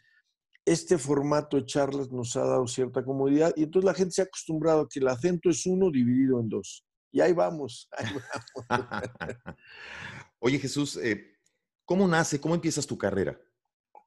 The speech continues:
Speaker 2: Eh, más o menos, danos como un pequeño brief.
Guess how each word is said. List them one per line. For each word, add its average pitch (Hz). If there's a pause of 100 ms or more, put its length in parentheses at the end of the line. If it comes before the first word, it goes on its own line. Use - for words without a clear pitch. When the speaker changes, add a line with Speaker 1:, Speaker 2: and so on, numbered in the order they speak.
Speaker 2:
Eh, 82
más 101
o 117
menos, 98
danos 107
como 95
un 98
pequeño 92
brief. 87